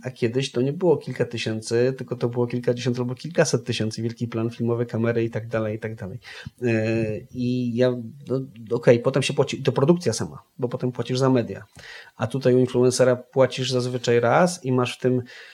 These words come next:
no czasami warto do, dopłacić, powiedzmy, za reklamę jeszcze, ale jednak masz kanał,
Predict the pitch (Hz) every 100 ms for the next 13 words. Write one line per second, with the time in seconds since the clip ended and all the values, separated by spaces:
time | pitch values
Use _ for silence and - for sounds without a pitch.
0 | - _ 156 160 170 170 156 147 147 147
1 | 139 127 135 131 131 127 135 - 123 127
2 | 120 123 123 117 120 117 120 120 117 113
3 | 165 175 135 139 135 127 - 123 117 -
4 | 120 123 185 226